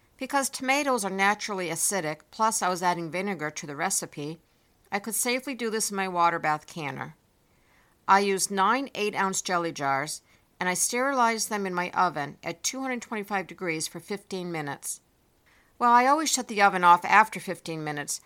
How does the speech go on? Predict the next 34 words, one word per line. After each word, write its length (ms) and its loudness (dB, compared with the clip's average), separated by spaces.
but 100 -8
then 140 0
I 80 0
keep 240 -10
the 80 -6
jars 420 4
in 120 -4
the 80 -4
heat 280 -4
until 300 -6
I'm 120 -4
ready 140 -2
to 140 -14
fill 280 -4
them. 300 -6
Because 500 2
I 140 6
always 260 2
like 180 -2
to 80 -6
start 280 0
my 140 0
water 460 2
in 200 -8
my 100 -4
canner, 640 -8
just 180 -4
as 100 -8
a 60 -6
head 220 -4
start. 420 -4
So, 480 2
hot 320 4
food, 500 -4